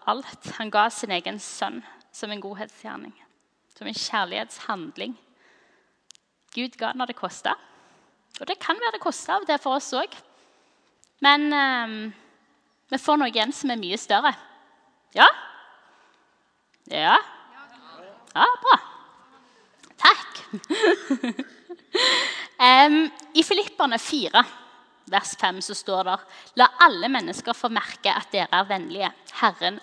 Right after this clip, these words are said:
er nær.» La alle mennesker få merke at dere er vennlige. Noe av det samme kan vi se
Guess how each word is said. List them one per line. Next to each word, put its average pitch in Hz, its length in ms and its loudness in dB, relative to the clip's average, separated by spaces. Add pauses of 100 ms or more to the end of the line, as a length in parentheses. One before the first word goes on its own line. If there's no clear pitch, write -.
(120)
er - 220 -2 (280)
nær.» - 260 -4 (1300)
La - 60 0 (180)
alle 214 320 0
mennesker 214 480 -4
få 240 160 -4
merke - 320 -6
at 175 220 -4
dere 180 380 -4 (240)
er 196 120 -6
vennlige. 160 440 -4 (2000)
Noe 247 160 -2
av 277 80 4
det 294 100 0
samme 285 300 6
kan 285 100 0
vi 254 80 -2
se 247 200 -2